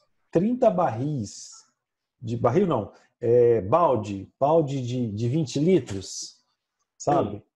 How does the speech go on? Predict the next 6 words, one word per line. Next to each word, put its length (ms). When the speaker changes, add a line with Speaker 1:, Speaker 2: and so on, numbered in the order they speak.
Speaker 1:
Envelhecendo. 840
Um 60
monte 220
de 60
coisa 320
lá. 240